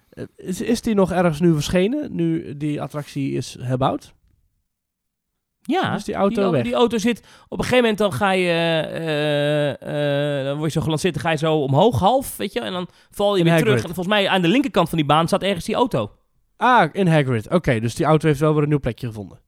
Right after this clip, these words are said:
Speaker 1: Ja, dat
Speaker 2: Ja,
Speaker 1: is
Speaker 2: ja, die auto die is onderdeel van dat verhaal ook.
Speaker 1: Ja. Ah, oké.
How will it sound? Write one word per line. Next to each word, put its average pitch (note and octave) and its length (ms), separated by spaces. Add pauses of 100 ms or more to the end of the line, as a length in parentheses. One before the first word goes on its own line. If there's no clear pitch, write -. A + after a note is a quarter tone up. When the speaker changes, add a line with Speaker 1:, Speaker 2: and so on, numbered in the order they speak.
Speaker 1:
Ja, - 100
dat - 80 (140)
Speaker 2:
Ja, D#3+ 160
Speaker 1:
is G#3+ 80
Speaker 2:
ja, D#3+ 60
die C#3+ 100
auto C3+ 220
die C#3 140
is C#3+ 60
onderdeel E3+ 360
van E3 120
dat E3+ 100
verhaal D#3+ 320
ook. F#2 300 (540)
Speaker 1:
Ja. C#3+ 140 (320)
Ah, C3 380
oké. - 140